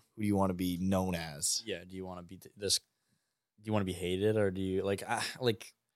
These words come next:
Speaker 2: like,
Speaker 1: Not even.
Speaker 2: closing, like, closing, when you, when you present these things to people and, like, offer no openness or no, like, like, any, no room for people to discuss.
Speaker 1: Yeah.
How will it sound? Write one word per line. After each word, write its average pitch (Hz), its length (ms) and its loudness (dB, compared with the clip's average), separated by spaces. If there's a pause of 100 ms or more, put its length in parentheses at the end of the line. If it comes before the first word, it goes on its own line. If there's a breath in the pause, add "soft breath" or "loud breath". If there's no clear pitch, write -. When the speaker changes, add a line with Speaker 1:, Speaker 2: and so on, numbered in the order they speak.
Speaker 2:
like, 123 100 4
Speaker 1:
Not 233 100 10
even. 127 160 12
Speaker 2:
closing, 160 280 8
like, 135 220 4
closing, 139 540 4
when 127 120 6
you, 165 120 6
when 113 200 0
you 131 220 2 (180)
present 107 460 2 (380)
these 107 180 2
things 104 200 2
to 98 80 -6
people 82 360 -8 (120)
and, 107 140 2
like, 98 220 2 (1000)
offer 123 340 4
no 110 640 6
openness 107 600 4
or 92 160 2
no, 104 520 4 (520)
like, 92 420 0 (1600)
like, 101 180 -10
any, 117 220 4
no 117 340 6
room 107 380 4
for 101 100 -2
people 101 300 -2
to 92 80 -2
discuss. - 720 2
Speaker 1:
Yeah. 107 180 0